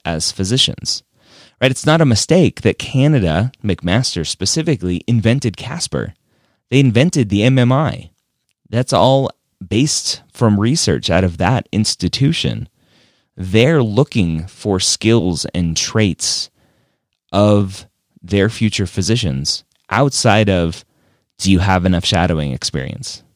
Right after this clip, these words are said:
Do you have enough clinical experience? Do you understand what you're getting yourself into? Because being a physician in Canada is less crazy, right? Not, not every system is perfect,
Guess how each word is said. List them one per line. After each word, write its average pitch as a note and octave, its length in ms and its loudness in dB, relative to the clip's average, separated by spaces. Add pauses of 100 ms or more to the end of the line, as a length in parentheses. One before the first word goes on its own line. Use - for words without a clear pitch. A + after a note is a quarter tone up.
(280)
Do E2 100 -2
you D#2 60 2
have F2+ 240 2
enough F2 460 0
clinical G2+ 460 2
experience? - 800 -10 (880)
Do G2+ 200 0
you F#2+ 280 2
understand G#2 720 2
what F2+ 160 -2
you're F#2 80 -4
getting F2 300 -2
yourself D#2 340 -4
into? G#2+ 300 -2
Because G2+ 540 -2 (600)
being B2 200 2
a B2 60 2
physician A#2 520 0
in F#2+ 100 2
Canada C3+ 600 0 (1400)
is A2 340 0 (760)
less B2 240 0
crazy, D#2 540 -4
right? B2+ 160 2
Not, C3 360 2
not B2 220 0
every A2 220 0
system F#2+ 380 -2
is D#2 120 0
perfect, - 600 -4